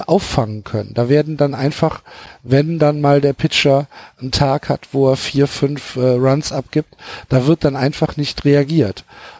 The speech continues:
Und, äh, das, das macht mir so ein bisschen, wenn ich jetzt Yankees-Fan wäre, äh, macht mir so ein bisschen Sorgen, äh, diese, diese viereinhalb Spiele aufzuholen. Deswegen ist dieses Spiel heute nochmal so e-, enorm wichtig.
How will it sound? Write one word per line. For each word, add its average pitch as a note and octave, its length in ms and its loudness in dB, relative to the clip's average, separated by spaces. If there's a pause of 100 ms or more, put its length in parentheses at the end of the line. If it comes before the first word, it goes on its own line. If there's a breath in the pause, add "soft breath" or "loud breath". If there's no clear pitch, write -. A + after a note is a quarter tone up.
Und, A#2 240 -2
äh, A#2 200 2
das, - 380 -2 (260)
das F#3 220 0
macht G3+ 240 0
mir F3+ 100 2
so E3 80 2
ein E3 100 -2
bisschen, C#3+ 420 0
wenn D3 140 4
ich D3 140 -2
jetzt B2 220 -2
Yankees-Fan B2+ 840 0
wäre, C3 340 4 (540 loud breath)
äh, C3+ 180 2
macht C3 300 -2
mir C3 100 2
so C3 80 2
ein C3 80 -2
bisschen B2+ 320 0
Sorgen, C3 520 2
äh, B2 360 0 (140)
diese, C3 340 2
diese B2+ 300 0
viereinhalb B2+ 520 0
Spiele C3 380 -2
aufzuholen. A#2 500 0 (360 loud breath)
Deswegen E3 420 2
ist - 240 -2
dieses C#3 220 0
Spiel C3+ 320 2
heute C#3 260 2
nochmal B2+ 400 0
so B2 160 -2
e-, C3 140 -8 (160)
enorm C3 680 2
wichtig. - 460 -2